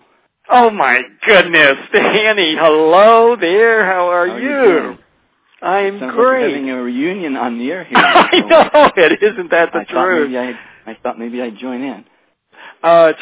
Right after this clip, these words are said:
Speaker 1: wonderful to hear from you. You need to tell everybody who you are, Danny, so they know.
Speaker 2: Okay. My name is Danny Lonnie, and I'm a Tai Chi instructor. And I was on the cruise to Alaska, on a week-long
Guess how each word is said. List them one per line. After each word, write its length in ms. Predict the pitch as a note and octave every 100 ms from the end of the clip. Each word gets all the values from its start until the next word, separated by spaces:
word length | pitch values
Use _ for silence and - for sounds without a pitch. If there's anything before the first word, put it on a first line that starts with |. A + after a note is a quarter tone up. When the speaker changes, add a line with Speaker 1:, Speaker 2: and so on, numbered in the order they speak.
| D#3+
Speaker 1:
wonderful 500 | D#3+ D#3 C#3 - B2
to 60 |
hear 160 | B2 C3+
from 160 | C3 C#3+
you. 120 | F#3+
You 80 | G#3
need 200 | A#3+ A#3
to 80 |
tell 300 | A#3 G#3 G#3
everybody 600 | G#3+ F#3 F#3+ D3 C3 C3+ C#3+
who 140 | D#3 D3+
you 280 | D3+ E3 G3+
are, 400 | G#3+ B3+ C4+ C#4
Danny, 640 | A3 F#3+ F#3+ G3+ G#3+ A#3 G#3
so 100 | E3+
they 160 | F3
know. 520 | G3+ A3 B3 G#3 G3 -
Speaker 2:
Okay. 500 | - A2 A2+ C3+ C3+ D3+ _
My 120 | G#2
name 240 | B2 B2+ A#2
is 120 | G#2
Danny 260 | A#2 B2 A#2+
Lonnie, 380 | G#2 G#2 B2
and 80 | A#2+
I'm 140 | G#2 G2+
a 40 |
Tai 220 | - A#2
Chi 180 | A#2 B2+
instructor. 720 | A#2 - - G2 _ A2+ E3+ _ _ _ _ _ _ _
And 200 | - F#2+
I 80 | G#2+
was 180 | A2+ G#2
on 160 | A2+ A#2+
the 60 | G#2+
cruise 240 | - C3 -
to 60 | C#3+
Alaska, 600 | C#3+ E3+ - - F#2 F#2 _ _ _
on 220 | E2+ F2
a 40 | F2+
week-long 380 | A2 A2+ A2